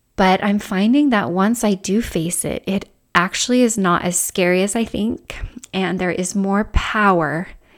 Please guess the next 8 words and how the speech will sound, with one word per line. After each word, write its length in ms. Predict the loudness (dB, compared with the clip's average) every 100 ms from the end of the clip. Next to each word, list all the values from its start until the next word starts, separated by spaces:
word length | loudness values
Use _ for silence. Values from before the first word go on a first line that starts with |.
| _ -2
in 140 | -2
the 80 | 0
present 460 | -2 -2 -4 -6
moment 600 | -4 -4 -4 -8 -10 -12 -12 _ _ _ _ _ _ _ -4
than 420 | 2 2 0 -4
I 120 | -6
ever 300 | -4 -6 -6
thought. 680 | -6 -4 -4 -6 -10 -16